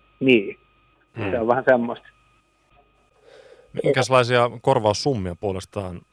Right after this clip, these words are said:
Speaker 2: haette? Tiedän, että tässä on viitis-, viitisenkymmentä ravintolaa mukana ympäri Suomen, niin,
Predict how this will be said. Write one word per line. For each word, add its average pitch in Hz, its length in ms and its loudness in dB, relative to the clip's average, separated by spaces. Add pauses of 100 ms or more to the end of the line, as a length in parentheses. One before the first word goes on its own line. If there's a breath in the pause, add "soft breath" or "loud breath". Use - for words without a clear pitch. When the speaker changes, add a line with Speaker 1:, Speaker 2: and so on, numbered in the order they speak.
Speaker 2:
haette? 98 540 -2 (180)
Tiedän, 101 280 -6
että 98 180 -8
tässä 101 320 -8
on 98 220 -8 (420)
viitis-, 107 380 -8
viitisenkymmentä 107 540 -6
ravintolaa 98 440 -6
mukana 95 360 -6
ympäri 92 320 -12
Suomen, 90 400 -8
niin, 90 140 -14